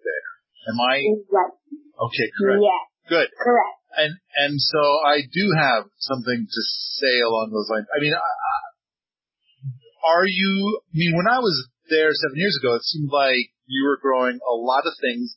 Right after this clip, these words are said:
Speaker 1: in polyculture. I mean, you would have some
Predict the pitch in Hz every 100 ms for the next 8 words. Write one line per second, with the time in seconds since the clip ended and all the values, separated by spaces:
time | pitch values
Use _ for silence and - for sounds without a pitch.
0 | _ 151 139 131 - - 160 165 165 147
1 | - 95 - - 82 - 131 135 147 147
2 | 139 139 185 190 185 - _ _ _ _
3 | _ - 151 147 139